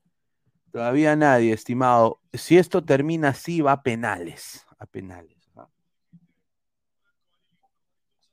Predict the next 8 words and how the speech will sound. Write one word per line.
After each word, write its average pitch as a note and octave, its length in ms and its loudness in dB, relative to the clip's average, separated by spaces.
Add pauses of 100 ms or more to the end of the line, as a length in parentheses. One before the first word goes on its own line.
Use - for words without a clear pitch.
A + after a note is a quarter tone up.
(360)
Ah, B2+ 500 -14
así B2+ 460 -12
que, A2+ 720 -8
ah, A#2+ 180 -8
está A#2 200 -10
atacando C3+ 380 4
ahorita B2+ 280 4
Nacional. G#2+ 600 -2